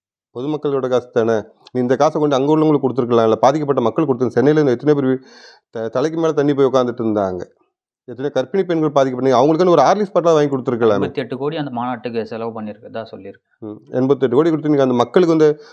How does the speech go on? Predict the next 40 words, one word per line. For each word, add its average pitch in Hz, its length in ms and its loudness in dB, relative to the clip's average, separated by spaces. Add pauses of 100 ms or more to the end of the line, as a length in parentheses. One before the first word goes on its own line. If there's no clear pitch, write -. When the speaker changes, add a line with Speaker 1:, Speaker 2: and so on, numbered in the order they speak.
(140)
Speaker 1:
அவ்வளோ 139 260 2
லட்சம் 139 320 -2
கணக்கான 127 380 0
மக்கள் 165 260 2
பாதிக்கப்பட்டாங்க, 143 600 2
அவங்க 127 120 2
கொண்டு 139 140 2
போய் 139 60 -4
கொடுத்துருக்கலாம் 120 500 2
இல்ல. 117 180 2
மத்திய 113 300 2
அரசு 143 200 -2
நிதி 147 140 0
தரல, 151 340 2
நிதி 143 240 0
தரலன்ட்டு 151 420 2
ஒரு 139 100 0
சிலர் 147 140 2
ஒப்பாரி, 139 240 2 (280)
அவங்க 123 220 0
கொடுத்த 156 240 -2
நிதியை 160 240 4
வாங்கிட்டு 147 340 2
ஒப்பாரி 147 240 4
வச்சுட்டு 135 220 -2
இருந்தவங்க, 123 380 4 (600)
எனக்கு 151 220 2
இருந்து 175 180 -2
நான் 160 160 4
அந்த 143 140 2
நிதியை 160 260 4
வாங்கி 165 180 2
தான் 160 160 2
நடத்திருப்பாங்களோன்னு 143 600 2
தோணுது. 113 320 0 (600)
மக்கள் 123 360 -6
வந்து, 165 200 -2 (140)
மக்கள் 131 460 0
வெளிப்படையாத 135 580 4
வரை 113 220 4